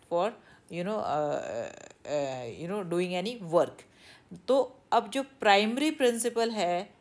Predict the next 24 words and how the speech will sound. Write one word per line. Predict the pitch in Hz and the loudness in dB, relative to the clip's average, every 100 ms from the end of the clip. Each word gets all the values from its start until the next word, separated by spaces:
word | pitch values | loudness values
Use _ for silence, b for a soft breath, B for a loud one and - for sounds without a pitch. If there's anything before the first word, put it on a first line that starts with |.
| - | -8
सेल | - 202 190 | 0 2 0
का, | 185 185 | 0 -2
वो | 190 180 202 | -2 0 0
है | 202 185 202 - - | 0 -2 -6 -8 -8
एटीपी | 160 156 160 156 196 254 _ | -8 -6 -10 -8 -12 -12 _
स्टोर | - - - 156 143 - | -12 -10 -6 -4 -4 -10
करना, | - _ - _ _ _ _ _ _ _ _ _ _ _ _ _ _ _ - | -18 _ -20 _ _ _ _ _ _ _ _ _ _ _ _ _ _ _ -8
ठीक | 320 311 | -6 -6
है? | - - _ _ _ _ _ _ _ _ _ _ _ 190 | -8 -12 _ _ _ _ _ _ _ _ _ _ _ -2
यानी | 202 214 | 0 -2
कि, | 214 262 277 B B - 156 - | -6 -8 -10 B B -18 -10 0
अ, | 165 156 | 2 2
जो | 147 170 175 | -2 -4 0
सेल | - 233 233 | 2 4 4
है, | 233 226 | 4 2
इस | 190 - - - | 2 -2 -6 -8
एटीपी | - 170 180 180 | -4 -2 -4 -4
का | 202 240 - - | -2 -4 -4 -12
सिंथेसाइज | - 175 175 190 190 190 190 | -6 -4 -4 -4 -2 -2 -2
करता | 170 147 - 135 | -6 -6 -6 -10
है, | - - _ - _ _ _ _ _ _ _ _ _ _ _ _ _ _ _ _ _ _ _ - | -10 -20 _ -20 _ _ _ _ _ _ _ _ _ _ _ _ _ _ _ _ _ _ _ -12
ठीक | 269 - | -8 -8
है? | - B B | -8 B B
और | 190 208 | 2 2